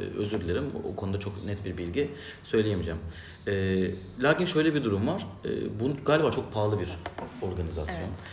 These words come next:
Speaker 1: Ve, e, Türkiye'deki sponsorluk ilişkileri dünyadaki sponsorluk ilişkilerine nazaran biraz daha zayıf durumda. Örneğin bu sene Emre Eksan'ın Yuva filmi için, e, ondan esinlenerek çekilmiş Sel Yatağı isimli bir V R filmi
Speaker 2: Evet,
Speaker 1: var.
Speaker 2: Deniz Tortum'un
Speaker 1: Deniz
Speaker 2: resmen.
Speaker 1: Tortum'un. E,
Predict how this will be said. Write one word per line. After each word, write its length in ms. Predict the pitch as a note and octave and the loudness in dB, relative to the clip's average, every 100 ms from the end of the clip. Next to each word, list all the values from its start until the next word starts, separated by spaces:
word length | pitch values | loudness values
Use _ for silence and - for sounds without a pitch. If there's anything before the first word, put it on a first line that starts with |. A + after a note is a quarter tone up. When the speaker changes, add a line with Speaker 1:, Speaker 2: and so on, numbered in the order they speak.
| - - | -8 4
Speaker 1:
Ve, 380 | A2+ A#2 G#2+ G#2+ | 6 6 2 0
e, 260 | G#2+ G#2+ | 0 -2
Türkiye'deki 500 | G#2+ A#2 C3 A#2 B2+ | -4 -2 0 2 0
sponsorluk 640 | A#2 - A#2+ A#2 A#2+ A#2+ | -4 -4 -4 0 -2 0
ilişkileri 420 | A#2 A2 A2+ B2+ A2+ | -2 -2 0 0 2
dünyadaki 360 | A2 G#2+ A2 | 0 0 -4
sponsorluk 600 | - - A2+ A2 A2+ A2+ | -8 -6 -4 0 0 0
ilişkilerine 760 | G#2+ - - G#2 G2+ G#2 G#2+ G#2+ - G2+ | -4 -6 0 2 2 2 0 0 -2 -4
nazaran 420 | G#2 A2 A2 A#2 | 0 2 2 2
biraz 240 | A2+ F#2 G#2 | 2 2 2
daha 140 | A#2 | 0
zayıf 380 | G2+ F2+ F2+ E2+ | 2 -2 -2 -6
durumda. 360 | E2 D2 F#2+ B2+ - - - - | -6 -4 -4 -6 -8 -12 -12 -2
Örneğin 360 | A2+ A#2+ A#2+ A#2+ | 2 2 2 0
bu 60 | A#2+ | -2
sene 280 | - A#2 | 0 2
Emre 400 | B2+ A2+ A2+ A2 | 2 2 4 4
Eksan'ın 340 | A2 - A2+ B2+ | 4 0 0 0
Yuva 260 | A2+ A2+ | 2 2
filmi 280 | A2+ F#2+ F#2 | 0 -2 -2
için, 280 | F2+ - D3 D3 - - - | -2 -2 -2 -4 -10 -8 0
e, 60 | G2 F#2 F#2 F#2+ G2 G2 - | 4 4 4 2 0 -2 -4
ondan 280 | G#2 G#2+ C3 | 2 4 4
esinlenerek 480 | G#2 F#2+ F#2 F2 E2+ | 4 0 -2 -2 -2
çekilmiş 380 | F2+ F2+ A#2+ - | -4 -2 -2 0
Sel 200 | A#2 G#2+ | 0 2
Yatağı 260 | G2 F2 | 2 0
isimli 260 | F2 A2+ C#3 | -2 -2 0
bir 180 | C#3 - - | -2 -2 -4
V 240 | G#2+ A2 | 4 6
R 60 | G#2 | 6
filmi 280 | - D2+ D2 - G#3+ | 2 -4 -6 -6 -2
Speaker 2:
Evet, 120 | G3 | 0
Speaker 1:
var. 120 | C#3 | 2
Speaker 2:
Deniz 300 | G3 F#3+ - | 2 0 -2
Tortum'un 420 | F#3 E3+ - D#3+ | -4 -6 -8 -2
Speaker 1:
Deniz 220 | A#2 G2+ G2 | 2 2 2
Speaker 2:
resmen. 180 | F#2+ | 0
Speaker 1:
Tortum'un. 280 | D#2+ E2 G#2 - - - | 0 -2 -2 -4 -6 -12
E, 80 | - | 0